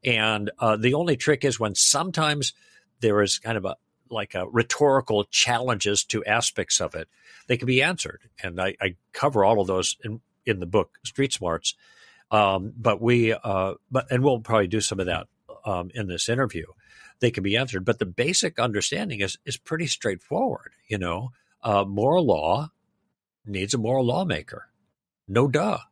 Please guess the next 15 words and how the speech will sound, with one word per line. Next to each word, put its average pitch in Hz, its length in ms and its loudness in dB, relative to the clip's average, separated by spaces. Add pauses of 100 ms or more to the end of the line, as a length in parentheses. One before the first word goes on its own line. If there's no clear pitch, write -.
(520)
And 120 120 2
if - 80 -4
the 107 100 4
law 131 320 4
is - 160 -2
transcendent 123 680 -2
over 98 220 -2
everyone, 104 720 -4 (500)
the 120 140 2
only 165 240 0
law 117 240 2
that's 113 200 0
going 113 300 -2
to 104 120 -2
be 95 420 0